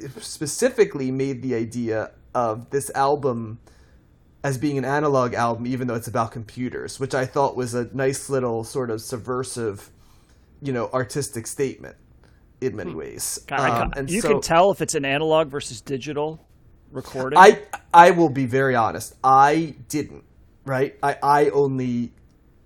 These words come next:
Speaker 1: I'm putting that out there because obviously my, my ears are not trained enough for that, right? But this
Speaker 3: Right.
Speaker 1: was in the research I did. But I
Speaker 3: Okay.
Speaker 1: just thought it was fascinating that they did it, 'cause, I mean, you know, one of the things of analog is that it doesn't involve computer technology.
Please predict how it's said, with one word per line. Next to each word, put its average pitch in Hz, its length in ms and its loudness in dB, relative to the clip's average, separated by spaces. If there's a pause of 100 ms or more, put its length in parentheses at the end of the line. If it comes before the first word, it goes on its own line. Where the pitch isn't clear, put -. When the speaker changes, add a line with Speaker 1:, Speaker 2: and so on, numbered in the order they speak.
(200)
Speaker 1:
I'm 135 240 2 (100)
putting 185 300 0
that 131 160 2
out 127 240 2
there 156 160 2
because 123 260 -8
obviously 127 400 -4
my, 120 240 -2 (300)
my 127 240 -2
ears 131 340 -2
are 104 100 -4
not 113 300 -4
trained 87 380 -10
enough - 420 -14 (260)
for 110 300 -6
that, 60 240 -10
right? 107 320 -6
But - 200 -8
this 135 120 -2
Speaker 3:
Right. 127 80 0
Speaker 1:
was 113 120 -2
in 117 100 -6
the 95 80 -8
research 117 460 -8
I 87 120 -6
did. 82 340 -8 (280)
But 147 80 0
I 139 120 4
Speaker 3:
Okay. 143 100 4
Speaker 1:
just - 160 -4
thought 156 200 4
it 127 80 -4
was 139 160 -6
fascinating 123 800 0
that 117 200 -10
they 107 440 -4 (500)
did 175 160 0
it, 151 80 -6
'cause, 147 160 -2
I 139 80 -2
mean, 156 180 -4
you 165 100 -4
know, 170 120 6
one 175 240 4
of 139 60 -6
the 143 60 0
things 143 280 -6
of 120 80 -2
analog 104 580 0
is 123 160 -8
that 131 60 -4
it 113 100 -8
doesn't 127 260 -4
involve 117 440 -4
computer 120 420 -10
technology. 117 760 -6